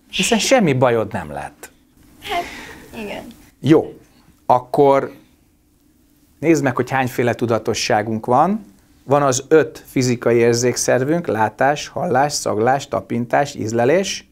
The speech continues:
Speaker 1: A keletiek a fogalmi gondolkodást is egyfajta érzékszervként fogták föl, ez a hatodik. Hetedik a megkülönböztető tudatosság, és a nyolcadik a tárháztudat.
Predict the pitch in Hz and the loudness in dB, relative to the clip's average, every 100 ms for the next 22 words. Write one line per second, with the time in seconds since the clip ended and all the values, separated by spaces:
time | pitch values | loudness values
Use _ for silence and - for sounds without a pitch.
0 | _ _ - - - 117 180 180 151 139 | _ _ -20 -16 -6 0 2 2 4 4
1 | 139 175 - 117 - 160 143 127 123 135 | 4 2 -2 -4 0 2 2 0 2 2
2 | 127 120 110 117 117 113 - 123 - 120 | 2 0 0 0 0 0 -4 -6 -4 -4
3 | 123 - 123 127 - 123 113 117 113 - | -2 -2 0 0 0 0 0 0 -2 -2
4 | 113 107 - 113 107 - 110 - 104 - | -2 -4 -4 -4 -4 -4 -6 -2 -4 -4
5 | - 117 160 220 - _ _ 113 104 98 | -2 0 0 -2 -10 _ _ -6 -4 -2
6 | 123 135 220 - _ _ _ _ _ - | 0 0 0 -4 _ _ _ _ _ 0
7 | 175 143 120 107 113 - 135 120 120 123 | 2 2 0 0 -2 -2 0 0 0 -2
8 | - 139 131 143 151 160 160 165 - 175 | -2 -2 0 0 0 0 0 -2 -2 -2
9 | 175 165 120 113 135 143 139 123 123 123 | -4 -6 -6 -2 0 0 0 -2 -2 0
10 | 123 120 110 107 - 117 98 - - | 2 2 0 -4 -6 -8 -8 -10 -18